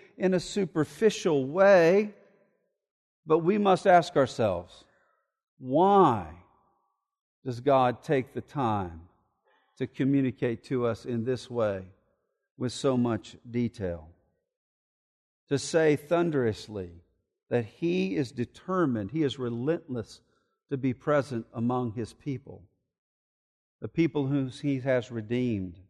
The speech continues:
and that he is the holy, holy God. We're coming to the end of that time. Moses is going to head back down the mountain after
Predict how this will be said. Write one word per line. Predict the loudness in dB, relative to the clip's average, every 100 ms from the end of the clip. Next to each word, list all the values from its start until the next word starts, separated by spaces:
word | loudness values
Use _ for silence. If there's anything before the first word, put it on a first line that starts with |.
| _ _ _ _ _ -8
and | -4 0
that | 0 0
he | 2
is | 2 0
the | 0 0
holy, | 0 0 2 2 0 -4 _ -4
holy | -2 0 -2 -4 -6 _ _ _ _ _ _ _ -4
God. | 0 2 0 -4 -14 _ _ _ _ _ _ _ _ _
We're | -4
coming | 0 2 2 0
to | 0
the | -2 -2
end | 0 2 2
of | 2
that | 0 -2
time. | -6 -10 -10 -20 _ _ _ _ _ _
Moses | 4 6 6 2 0
is | 0 2
going | 4 6
to | 6 2 -2 _ _
head | 2 4 4 2
back | 4 6 6 0 0
down | 2 6 4 4 -2 -10 _ _ 0
the |
mountain | 4 6 6 4 0 0 0
after | 0 0 0 -2 -2